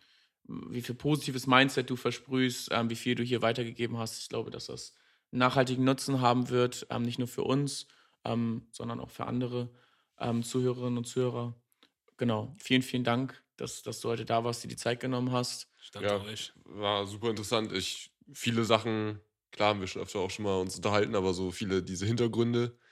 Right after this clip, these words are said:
Speaker 3: und auch so dieser, diese Story quasi, die dann hinter, hinter so einem Menschen irgendwie steht,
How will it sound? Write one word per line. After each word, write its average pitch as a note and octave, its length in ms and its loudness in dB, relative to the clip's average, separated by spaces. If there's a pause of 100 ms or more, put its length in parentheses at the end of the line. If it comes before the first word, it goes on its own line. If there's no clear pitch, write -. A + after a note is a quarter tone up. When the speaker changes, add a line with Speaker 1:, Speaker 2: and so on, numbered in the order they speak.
(440)
Speaker 3:
und F2 160 -2
auch F2+ 140 4
so F#2+ 340 2
dieser, F2 540 0
diese E2+ 220 -8
Story A#2 460 2
quasi, A2 340 -2
die G2+ 140 -6
dann F#2+ 200 -2
hinter, G#2+ 380 -2
hinter G#2+ 220 -2
so F#2+ 100 -4
einem G2+ 80 -4
Menschen B2 340 -2
irgendwie A#2+ 220 -6
steht, B2 360 -6